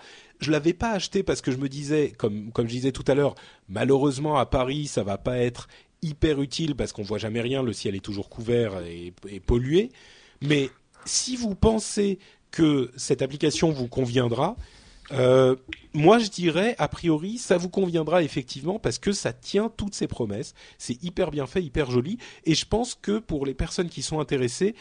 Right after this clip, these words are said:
ça vaut les deux euros trente-neuf ou je crois que c'est trois euros quatre-vingt-dix-neuf sur, euh,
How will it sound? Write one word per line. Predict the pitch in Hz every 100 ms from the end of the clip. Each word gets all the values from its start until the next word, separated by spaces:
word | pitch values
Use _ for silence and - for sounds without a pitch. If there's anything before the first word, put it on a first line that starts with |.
| - -
ça | - 127
vaut | 117 123 170 214 120
les | 139 143
deux | 135 123
euros | 127
trente-neuf | 123 120 - 170 - - -
ou | 117
je |
crois | 135
que | -
c'est | 123
trois | -
euros | 120 123 123
quatre-vingt-dix-neuf | 117 110 98 95 104 -
sur, | -
euh, | 87